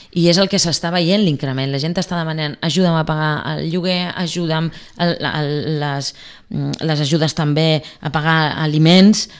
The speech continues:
a les entitats socials que també estan ajudant». Em, hem de, hem de buscar de sota les pedres i hem de canviar els pres-, el pressupost, és evident,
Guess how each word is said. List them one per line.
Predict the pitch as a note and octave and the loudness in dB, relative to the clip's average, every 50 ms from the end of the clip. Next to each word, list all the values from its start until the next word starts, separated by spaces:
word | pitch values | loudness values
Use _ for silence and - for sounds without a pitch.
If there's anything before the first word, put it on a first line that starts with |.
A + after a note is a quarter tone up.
| - - | -16 -10
a | - D#3+ | -6 -4
les | D#3 D3+ D3 D3 C#3 | -4 -2 -2 -4 -4
entitats | D#3 D#3 C#3+ C#3+ D3+ C#3 D#3 D3+ - | -4 -6 -6 -6 -6 -4 -4 -4 -4
socials | - D3+ C#3 - E3+ D3+ - | -4 -4 -2 0 0 0 0
que | - E3+ | -2 -2
també | D#3 D3+ D3+ | -2 0 -2
estan | - - D3 | -2 -2 -2
ajudant». | D3+ D3+ D#3+ E3+ E3 F3 F3+ F3+ F#3 F3 - - - - - - - _ - | -2 0 0 2 2 4 4 2 2 0 -4 -10 -20 -20 -20 -20 -18 _ -8
Em, | F3 E3+ D#3+ D#3+ D#3 D#3 D3+ D3+ D3 C3 A#2 - - - - | -6 -4 -4 -4 -6 -6 -6 -6 -6 -6 -8 -8 -10 -10 -6
hem | - E3+ F3+ F3+ E3+ | -2 -2 0 0 0
de, | F3+ F3 E3+ E3 E3 E3 D#3+ D#3+ D#3 D#3 D3 C#3+ C#3+ C#3 - - E3+ - - | 0 0 2 2 2 2 2 0 0 0 0 0 -2 -2 -2 -4 -4 -2 -2
hem | F3+ F#3 F3+ | -2 0 0
de | F3 | 0
buscar | E3+ D#3+ - - F3+ F3 | -2 -2 -2 0 2 2
de | F3+ | 2
sota | E3 - G3 - | 2 2 2 2
les | F3 F3+ F3 - | 2 2 2 2
pedres | - F#3 F#3 F#3 G3+ G3 F#3 | 2 2 4 4 4 2 2
i | G3 | 2
hem | F#3 F3+ | 2 2
de | F3+ | 0
canviar | F3 F3+ E3+ E3 E3+ | 0 0 -2 -2 -2
els | D#3 - | -4 -4
pres-, | - F3 D#3 - - | -4 -6 -4 -4 -4
el | F3 E3+ | -4 -4
pressupost, | - D#3+ D#3 D3 F3 D#3+ F3+ F#3 F#3+ F3+ | -4 -4 -4 -4 -4 -4 -2 -4 -2 -4
és | F3+ E3 F3 | -6 -6 -8
evident, | E3 E3 D#3 D#3 E3 F3 G3+ G3 | -8 -6 -6 -4 -4 -4 -4 -6